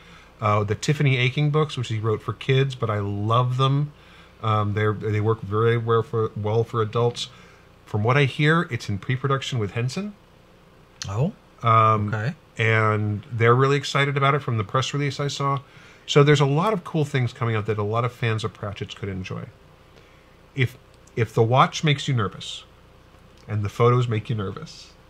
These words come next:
Speaker 1: and the casting makes you nervous, remember, Pratchett's books are still there. They haven't changed, and they're not gonna.
Speaker 2: And, and while I'm thinking about it,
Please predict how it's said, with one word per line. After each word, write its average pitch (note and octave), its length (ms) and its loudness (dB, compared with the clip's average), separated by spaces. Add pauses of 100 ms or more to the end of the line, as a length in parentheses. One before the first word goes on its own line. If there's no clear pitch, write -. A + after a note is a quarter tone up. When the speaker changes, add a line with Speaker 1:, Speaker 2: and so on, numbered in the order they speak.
(140)
Speaker 1:
and A2 140 -4
the A#2 60 0
casting B2+ 500 2
makes A#2 260 -6
you A2+ 80 -4
nervous, - 520 -10 (720)
remember, A#2+ 500 2 (1080)
Pratchett's A2+ 320 -4
books A#2 280 -4
are G#2+ 40 -4
still G#2+ 220 -2
there. D#2+ 200 -12 (600)
They A#2+ 120 2
haven't B2+ 280 2
changed, - 440 -8 (300)
and G#2+ 140 0
they're G#2 100 2
not G#2 220 2
gonna. F#2+ 280 -10 (320)
Speaker 2:
And, G#2+ 440 -4
and A2 300 -4
while C3 240 0
I'm C3+ 160 4
thinking A#2+ 400 -2
about G2+ 200 -4
it, G2 140 -6